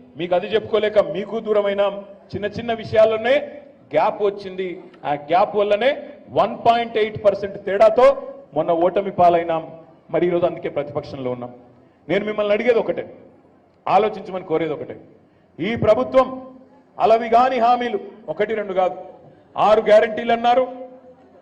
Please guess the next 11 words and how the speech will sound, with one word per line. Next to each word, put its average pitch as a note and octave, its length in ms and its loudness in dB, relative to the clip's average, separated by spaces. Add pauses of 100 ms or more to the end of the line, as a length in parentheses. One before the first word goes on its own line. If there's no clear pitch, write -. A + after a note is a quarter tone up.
(180)
పదమూడు A3 420 4
హామీలు A3+ 300 2 (100)
ఆరు A3 180 4
గ్యారంటీల్లో, A3 480 0 (720)
అవన్నీ G#3 420 2
వంద G#3 160 0 (100)
రోజుల్లో G#3 320 2
అమలు F#3 220 -4
చేస్తా F3 300 -6
అన్నారు. D3 240 -6 (840)
ఎన్నెన్నో A#3 300 -2